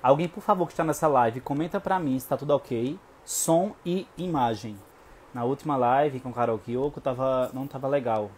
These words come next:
no começo. Tá ótimo, ótimo. Obrigado, Willis, obrigado pela indicação aí, pela, aliás, pela ajuda. É, Denise também. Tá, vamos lá, gente. Vou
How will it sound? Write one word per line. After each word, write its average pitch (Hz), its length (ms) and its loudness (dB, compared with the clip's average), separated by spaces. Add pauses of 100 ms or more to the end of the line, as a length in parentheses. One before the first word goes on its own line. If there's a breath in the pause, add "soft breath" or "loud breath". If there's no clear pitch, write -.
(220)
no 113 80 -14
começo. 107 500 -10 (100)
Tá 113 140 -2
ótimo, 117 460 -2
ótimo. 131 520 2 (400 loud breath)
Obrigado, 147 500 6
Willis, 143 280 0
obrigado 135 280 0
pela 135 320 2
indicação 127 460 -4
aí, 123 120 -4
pela, 120 360 0
aliás, 110 200 -6
pela 117 180 -4
ajuda. 120 380 -6 (360 loud breath)
É, 117 240 0
Denise 120 360 -2
também. 170 760 -2 (600 loud breath)
Tá, 151 160 6
vamos 156 240 -2
lá, 170 200 6
gente. 175 480 -4
Vou 196 560 2